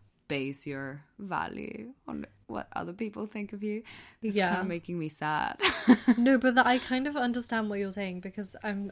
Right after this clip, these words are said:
Speaker 2: actually thinking, like, the times where I have really doubted if I look good during sex has been, like, with people I already know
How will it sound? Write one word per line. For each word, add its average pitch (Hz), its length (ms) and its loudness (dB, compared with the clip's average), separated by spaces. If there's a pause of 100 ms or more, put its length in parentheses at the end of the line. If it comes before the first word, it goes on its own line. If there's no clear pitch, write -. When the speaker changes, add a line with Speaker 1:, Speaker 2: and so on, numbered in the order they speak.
Speaker 2:
actually 208 420 -4
thinking, 190 520 -8
like, 175 460 -14
the 220 100 -4
times 196 500 -2
where 190 260 -2
I 196 80 -2
have 180 540 -4
really 180 440 -6
doubted 190 680 -4
if 202 140 -8
I 190 160 -4
look 180 320 -8
good 185 300 -6
during 190 320 -4
sex - 340 -8
has 202 180 -4
been, 190 360 -2
like, 185 220 -8
with 190 260 -6
people 202 380 0
I 185 380 0 (240)
already 185 440 -2
know 180 640 0